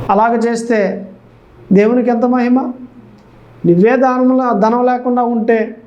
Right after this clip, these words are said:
ఏది, నువ్వే ధనం లేకుండా ఉంటే దేవునికి మహిమ ఎలాగెళ్తుంది? ఇప్పుడు యేసు ప్రభు ఒక ఉదాహరణ చెప్పాడు. శరీరధారిగా ఉన్నప్పుడు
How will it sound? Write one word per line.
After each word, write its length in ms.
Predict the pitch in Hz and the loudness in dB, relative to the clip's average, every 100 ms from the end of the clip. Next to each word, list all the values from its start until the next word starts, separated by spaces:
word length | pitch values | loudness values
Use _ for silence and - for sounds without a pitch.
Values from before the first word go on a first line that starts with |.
| - _ _ - | -20 _ _ 0
ఏది, 480 | 220 233 240 196 175 | 2 4 2 0 0
నువ్వే 320 | 185 190 254 | 0 2 2
ధనం 340 | 247 233 247 | 2 0 0
లేకుండా 380 | 247 240 240 240 | 0 -2 -2 0
ఉంటే 560 | 233 226 226 214 202 - - _ _ _ _ 180 | 0 0 0 -2 -4 -14 -20 _ _ _ _ 0
దేవునికి 380 | 202 233 247 | 2 2 2
మహిమ 260 | 240 233 233 | 0 0 0
ఎలాగెళ్తుంది? 580 | 240 247 247 254 254 320 - - _ - - - - - - - - - - | 0 0 0 -2 -2 -4 -8 -16 _ -20 -20 -20 -20 -20 -20 -20 -20 -20 -4
ఇప్పుడు 400 | 175 185 240 202 | 0 2 2 2
యేసు 320 | 175 220 226 | 4 4 2
ప్రభు 300 | 240 240 226 | 0 0 -2
ఒక 300 | 233 233 226 226 220 220 | -2 -2 -2 -2 -2 -2
ఉదాహరణ 500 | 202 233 240 240 220 | 0 0 0 0 0
చెప్పాడు. 400 | 214 214 202 - - - - - - - - - | -2 0 -2 -2 -12 -20 -20 -20 -20 -20 -20 -20
శరీరధారిగా 680 | - 214 233 233 226 226 214 | 0 2 2 0 0 2 2
ఉన్నప్పుడు 460 | 208 208 202 170 151 | 2 2 0 -2 -8